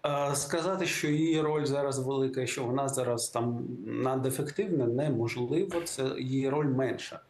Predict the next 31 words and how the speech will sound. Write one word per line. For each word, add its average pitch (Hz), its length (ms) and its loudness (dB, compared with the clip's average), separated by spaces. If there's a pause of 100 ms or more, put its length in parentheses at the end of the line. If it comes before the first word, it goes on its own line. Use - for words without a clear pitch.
(360)
ніж 123 140 0
вона 120 300 0
була, 131 300 0
принаймні, 135 440 2
якщо 117 260 -2
ми 120 120 0
говоримо 123 420 0
про 120 340 -2
пілотовану 127 600 -2
авіацію, 107 500 -8
якщо 113 200 -8
ми 107 100 -8
не 110 100 -2
беремо 113 280 -2
безпілотну. 104 680 -6 (600)
Е, 135 380 2 (320)
роль 190 260 0
пілотованої 151 600 0
авіації 147 440 0
сильно 143 320 0
впала, 208 400 2
бо, 139 480 0
ну, 160 160 2
по-перше, 127 460 -2
і 131 40 2
бортів 143 400 -4
там, 170 420 -2
е, 147 580 2
більше 135 260 -2
не 131 100 0
стало, 131 460 -2